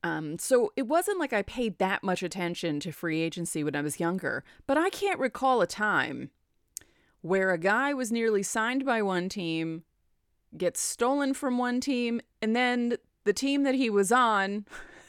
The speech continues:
<laughs> that previous season is like, "All right, we'll take him. We'll, we'll take him back. They'll, l-, come back to us." You know, I don't understand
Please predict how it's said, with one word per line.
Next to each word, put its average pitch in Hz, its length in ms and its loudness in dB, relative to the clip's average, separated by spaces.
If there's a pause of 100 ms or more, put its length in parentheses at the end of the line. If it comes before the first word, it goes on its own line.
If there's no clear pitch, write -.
(220)
<laughs> - 720 -20
that 226 280 0
previous 240 480 0
season 214 340 0
is 185 80 -2
like, 185 180 4 (640)
"All 220 80 -2
right, 156 140 2
we'll 254 140 0
take - 220 -6
him. - 200 -8 (160)
We'll, 214 200 0
we'll 233 260 2
take 180 240 -2
him 160 100 -2
back. 147 380 -8 (100)
They'll, 196 220 -6
l-, 196 180 -10
come 233 220 -6
back 214 220 0
to - 140 -6
us." 147 300 0 (680)
You 220 80 0
know, 226 100 2
I 220 80 4
don't 262 300 4
understand 220 840 -4